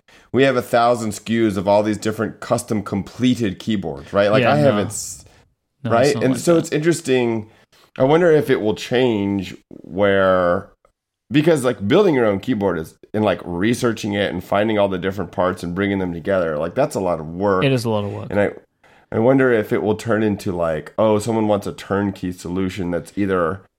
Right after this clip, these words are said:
Speaker 1: a kit that's all together or, like, just a keyboard.
Speaker 2: So
Speaker 1: Like,
Speaker 2: that's
Speaker 1: that's
Speaker 2: starting
Speaker 1: not
Speaker 2: to happen a bit more now. So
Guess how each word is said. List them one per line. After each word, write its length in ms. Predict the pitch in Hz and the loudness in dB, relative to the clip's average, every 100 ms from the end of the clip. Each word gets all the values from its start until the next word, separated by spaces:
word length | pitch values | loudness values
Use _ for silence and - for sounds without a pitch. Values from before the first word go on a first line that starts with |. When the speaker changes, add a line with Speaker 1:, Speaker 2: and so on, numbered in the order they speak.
| _ _ _ | _ _ _
Speaker 1:
a 60 | - | -16
kit 300 | - 165 160 | -2 -2 0
that's 160 | 123 | 0
all 200 | - 120 | 2 2
together 560 | 104 98 117 139 160 170 | 2 0 2 4 4 2
or, 420 | - 123 135 135 | 2 4 4 4
like, 300 | 120 110 101 | 4 2 0
just 280 | - 120 - - | -4 -4 -6 -6
a 80 | 98 - | -6 -4
keyboard. 460 | - 160 98 73 - | 0 0 0 -6 0
Speaker 2:
So 100 | 143 | 4
Speaker 1:
Like, 120 | 147 | 4
Speaker 2:
that's 160 | 180 | 2
Speaker 1:
that's 60 | 196 | 0
Speaker 2:
starting 240 | 165 147 | 2 4
Speaker 1:
not 80 | 110 | 2
Speaker 2:
to 80 | 120 | 2
happen 400 | 117 123 - 113 | 2 2 0 -4
a 40 | |
bit 160 | 110 117 | -4 -6
more 300 | 113 104 90 | -4 -4 -4
now. 380 | 95 - 101 131 | -8 -10 -12 -12
So 380 | - - 120 110 | -6 2 2 2